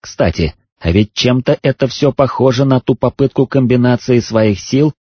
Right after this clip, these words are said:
что пытались провернуть демоны у прошлого якоря. Выходит, это не только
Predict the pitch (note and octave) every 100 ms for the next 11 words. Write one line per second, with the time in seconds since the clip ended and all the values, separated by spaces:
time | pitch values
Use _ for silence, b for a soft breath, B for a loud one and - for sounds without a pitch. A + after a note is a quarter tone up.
0 | _ _ - D#3 D3+ D#3+ - C#3 D3+ -
1 | C#3+ C#3 C3+ C#3+ A#2+ C3 C3 C#3+ D3+ -
2 | D#3+ - B2 G#2+ A#2 A#2+ A#2 E2 E2 D#2
3 | D2+ - _ _ _ _ - G2 - G#2+
4 | G2+ G#2+ - - G2 G#2 G#2 G#2 E3+ E3